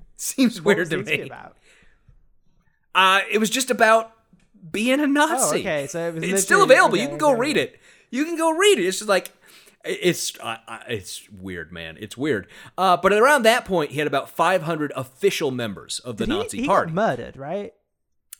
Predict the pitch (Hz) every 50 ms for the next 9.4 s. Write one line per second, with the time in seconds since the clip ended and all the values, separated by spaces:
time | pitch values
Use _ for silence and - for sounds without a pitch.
0 | _ _ - 139 147 - - 220 233 180 185 320 285 277 277 - 107 87 - 339
1 | - - _ 254 247 285 269 254 277 311 320 320 311 330 277 - 311 175 185 -
2 | 202 175 - 220 220 247 247 254 214 208 214 226 226 - - - _ _ - -
3 | - - - - _ - - _ _ _ _ _ _ _ _ _ _ _ _ _
4 | _ _ _ _ _ _ _ _ _ - 165 - - 220 190 196 214 190 196 -
5 | 254 254 - 202 240 240 269 294 294 208 269 320 349 339 320 285 - - 254 269
6 | 277 262 262 - - - - 233 220 165 147 143 139 135 139 143 - - 202 214
7 | 226 240 277 302 311 285 208 247 285 285 254 220 208 - - 240 226 208 180 165
8 | 160 - 170 170 180 180 143 101 85 - _ _ - - - - - - _ -
9 | 214 214 214 214 214 202 185